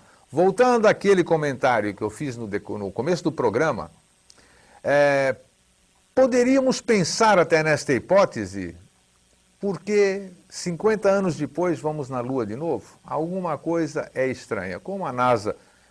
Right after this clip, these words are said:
não divulga informações pra público assim sobre perguntas, que nem essas que eu tô formulando aqui agora,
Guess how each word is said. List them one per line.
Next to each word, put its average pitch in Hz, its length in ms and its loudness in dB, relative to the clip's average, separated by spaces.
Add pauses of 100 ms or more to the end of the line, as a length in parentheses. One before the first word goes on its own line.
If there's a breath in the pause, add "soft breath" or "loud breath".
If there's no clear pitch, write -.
(100 soft breath)
não 120 220 -6
divulga 101 380 -4
informações 92 640 -8
pra 92 160 -4
público 104 500 -6
assim 92 200 -12
sobre 90 320 -10
perguntas, 95 720 -10
que 92 120 -14
nem 90 100 -10
essas 92 320 -12
que - 80 -20
eu 90 60 -12
tô 95 120 -12
formulando 90 580 -8
aqui 90 140 -8
agora, 135 300 -4